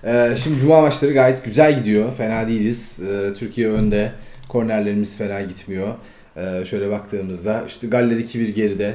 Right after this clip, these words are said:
Bir, bir gol daha atarsa mesela bir buçuk üstümüz vardı, o gelecek falan. Ee, güzel gidiyor, fena sayılmaz arkadaşlar. Şimdi yarının maçlarına gelmeden önce, e, videoya birer like atarsınız efendim. Abone değilseniz abone olursanız,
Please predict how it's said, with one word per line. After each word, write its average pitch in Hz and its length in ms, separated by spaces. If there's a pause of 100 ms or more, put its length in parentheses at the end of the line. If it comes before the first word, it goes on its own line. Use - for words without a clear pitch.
(140)
Bir, 123 320
bir 123 260
gol 120 220
daha 113 180
atarsa 107 380
mesela 104 420
bir 101 180
buçuk - 180
üstümüz 104 380
vardı, 90 260
o 101 100
gelecek 87 460
falan. 127 320 (420)
Ee, 110 320
güzel 240 320
gidiyor, 120 280
fena 156 320
sayılmaz 127 420
arkadaşlar. 107 540
Şimdi 156 380
yarının 196 260
maçlarına 170 340
gelmeden 147 460
önce, 120 380 (400)
e, 127 220
videoya 160 400
birer 135 280
like 127 300
atarsınız 113 440
efendim. 120 280
Abone 123 360
değilseniz 127 360
abone 117 240
olursanız, 117 680